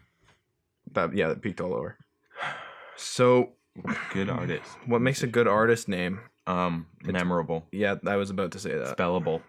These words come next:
Speaker 2: You wanna be able to spell it.
Speaker 1: Yeah, you wanna be able to, it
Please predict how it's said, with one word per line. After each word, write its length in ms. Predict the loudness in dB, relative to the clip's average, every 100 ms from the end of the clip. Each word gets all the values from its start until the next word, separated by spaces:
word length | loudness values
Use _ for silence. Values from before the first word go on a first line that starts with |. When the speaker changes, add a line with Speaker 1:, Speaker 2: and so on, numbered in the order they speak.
| _ _ _ _ -4
Speaker 2:
You 40 |
wanna 120 | -2 -2
be 80 |
able 140 | -2 -4
to 60 | -6
spell 280 | -2 -2 -2
it. 100 | -8 _ _ _ _ _ -6
Speaker 1:
Yeah, 240 | -4 -4 -6 _
you 140 | -10 -4
wanna 220 | -2 -2
be 160 | -4 -4
able 160 | -4
to, 260 | -6 -8 -6
it 220 | -8 -8